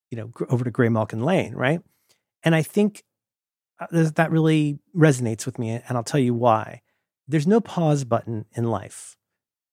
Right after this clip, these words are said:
And boy, have I ever realized that in the last two weeks. There is no universal pause button apart from your final pause button, which is ultimately the stop button. And that is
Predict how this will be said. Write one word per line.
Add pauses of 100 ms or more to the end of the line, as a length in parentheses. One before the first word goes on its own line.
And
boy,
have
I
ever
realized
that
in
the
last
two
weeks.
There
is
no (360)
universal
pause
button (160)
apart
from
your
final
pause
button, (200)
which
is (160)
ultimately
the
stop
button. (960)
And (560)
that
is